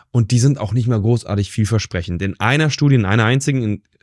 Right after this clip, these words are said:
einer Studie haben, haben die Forscher zum Beispiel weniger, glaub, Blutfluss im Gehirn gemessen oder wie auch immer. Ist ja eigentlich nicht so positiv. In einer Studie haben die dann aber auch herausgefunden, was posi-, äh, haben sie ein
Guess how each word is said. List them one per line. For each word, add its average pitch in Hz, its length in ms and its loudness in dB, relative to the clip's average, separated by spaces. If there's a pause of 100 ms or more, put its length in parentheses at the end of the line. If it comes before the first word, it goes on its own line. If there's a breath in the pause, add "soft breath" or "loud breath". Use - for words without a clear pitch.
(340 soft breath)
einer 139 220 0
Studie 127 280 0
haben, 120 300 -4
haben 120 200 -4
die 107 80 -4
Forscher 110 280 -8
zum 101 120 -10
Beispiel 98 200 -10
weniger, 104 240 -4
glaub, 98 200 -6
Blutfluss 107 400 -6
im 101 80 -2
Gehirn 101 320 0 (100)
gemessen 92 340 -6
oder 87 120 -4
wie 95 100 -2
auch 95 60 -4
immer. 147 240 -4 (100)
Ist - 80 -16
ja - 80 -10
eigentlich 95 240 -8
nicht 101 140 -4
so 131 80 -6
positiv. 165 440 -8 (880 soft breath)
In 117 140 -4
einer 139 160 2
Studie 131 280 2
haben 123 120 4
die 117 60 2
dann 117 180 0
aber 101 160 -2
auch 101 280 -4 (400)
herausgefunden, 101 560 0
was 95 140 -4
posi-, 131 320 -2
äh, 104 80 -2
haben 98 160 0
sie 104 140 2
ein 92 240 -4